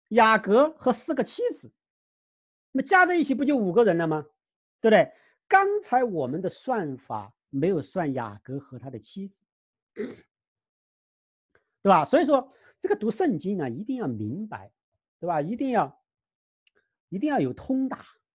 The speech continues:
对吧？一般人说：“啊，这个圣经又，嗯，这个，这个圣经又找到矛盾了，好开心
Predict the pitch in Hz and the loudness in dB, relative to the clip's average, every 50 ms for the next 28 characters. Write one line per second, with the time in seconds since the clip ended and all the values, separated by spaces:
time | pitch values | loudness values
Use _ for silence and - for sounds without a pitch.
0 | _ _ _ _ - 208 214 175 160 170 196 - 254 262 240 196 226 254 339 508 | _ _ _ _ -6 -4 -2 -2 -2 -4 -4 -4 -4 -2 -2 -2 0 2 4 4
1 | 494 480 359 349 269 226 254 254 - - - 320 294 285 262 - 320 320 311 311 | 4 4 4 4 2 2 0 -8 -8 -6 -4 -4 -4 -4 -6 -8 -10 -8 -6 -6
2 | 277 262 262 233 254 254 - - 196 - 202 196 214 226 208 208 262 233 220 196 | -4 -4 -6 -6 -6 -8 -10 -12 -14 -8 -6 -6 -4 -4 -6 -6 -4 -4 -2 -2
3 | 220 214 202 208 214 208 - - 403 381 370 339 339 330 370 359 370 392 415 403 | 0 0 0 0 0 -2 -4 -4 -4 -2 -2 -4 -6 -4 -4 -4 2 2 2 4
4 | 381 440 - - 381 320 320 330 330 370 359 359 359 339 302 302 330 - 381 381 | 4 2 2 2 0 2 2 2 4 6 6 6 6 6 6 4 4 2 2 0
5 | 370 370 370 359 349 320 - 320 320 320 - 349 381 370 - - 440 | 2 4 4 6 6 6 6 6 6 6 6 4 4 4 4 2 -2